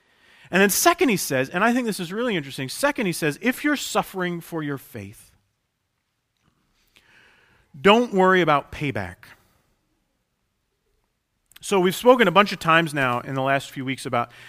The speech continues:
God's promise to set things right, uh, final judgment, to make sure justice is done. And Peter assures these Christians, then he reassures them, and then he reassures them again that, uh, Christ will return and his glory will be revealed, which is all just a bunch of different ways to say,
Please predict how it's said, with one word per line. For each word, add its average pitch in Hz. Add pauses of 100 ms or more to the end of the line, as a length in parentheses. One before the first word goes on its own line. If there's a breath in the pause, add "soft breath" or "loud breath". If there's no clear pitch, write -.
(480 loud breath)
God's 170
promise 160 (140)
to 131
set 170
things 147
right, 120
uh, 123 (420)
final 170
judgment, 131
to 143
make 151
sure 156
justice 143
is 120
done. 113 (360 loud breath)
And 156
Peter 214
assures 202
these 202
Christians, 190
then 151
he 135
reassures 202
them, 175
and 151
then 139
he 131
reassures 143
them 127
again 208 (400 loud breath)
that, 156
uh, 131
Christ 254
will 226
return 226
and 170
his 139
glory 269
will 202
be 165
revealed, 165
which 175
is 180
all 247
just 190
a 180
bunch 202
of 190
different 190
ways 160
to -
say, 143